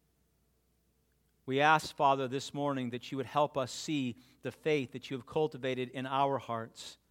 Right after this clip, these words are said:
that we would rejoice, Father, over the love that you have made here, even in this church,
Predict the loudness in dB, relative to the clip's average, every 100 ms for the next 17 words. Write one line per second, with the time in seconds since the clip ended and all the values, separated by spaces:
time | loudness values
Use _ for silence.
0 | _ _ _ _ _ -6 -4 -2 -2 -4
1 | 2 6 6 4 -2 6 6 6 2 -2
2 | 0 0 6 8 8 4 -4 -6 -4 -2
3 | -2 2 2 2 -2 0 0 -2 -6 -10
4 | -4 -2 0 0 0 -2 -6 0 2 2
5 | -4 -10